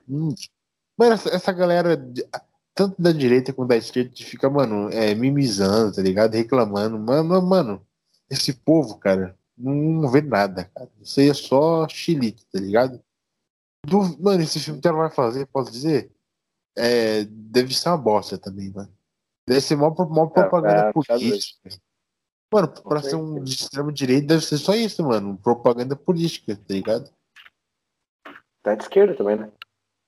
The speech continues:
Speaker 1: Tá de esquerda também é chato. Cara,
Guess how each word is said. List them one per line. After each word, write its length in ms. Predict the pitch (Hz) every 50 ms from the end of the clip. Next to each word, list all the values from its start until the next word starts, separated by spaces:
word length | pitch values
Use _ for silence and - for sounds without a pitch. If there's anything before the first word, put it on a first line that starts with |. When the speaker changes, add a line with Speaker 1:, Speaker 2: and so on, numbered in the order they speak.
| _ _ _ _ - - - - - _ -
Speaker 1:
Tá 80 | 196
de 80 | 151 139
esquerda 540 | 139 135 - - - 127 131 151 160 147 -
também 220 | - 117 110 107 104
é 40 |
chato. 460 | 95 - - - 98 104 110 110 - - - - _ _ _ _ _ _ _
Cara, 560 | _ - 196 180 139 113 104 98 95 95 95